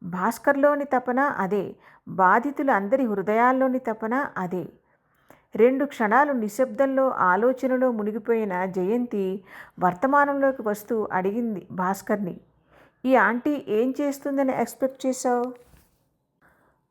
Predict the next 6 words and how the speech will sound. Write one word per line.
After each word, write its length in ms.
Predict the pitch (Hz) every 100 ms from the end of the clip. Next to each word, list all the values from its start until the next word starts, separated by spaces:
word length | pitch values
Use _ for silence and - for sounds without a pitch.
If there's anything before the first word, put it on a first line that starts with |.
| 220
భాస్కర్ 440 | 214 262 - 311
ఏం 280 | 285 254 277 254
చెప్పలేనట్టుగా, 920 | 196 269 302 269 262 254 247 233 214
తన 260 | - 247 247
మనస్సులో 600 | 226 170 240 - 294 294
ఉన్నదేమిటో 840 | 233 269 277 262 240 247 233 226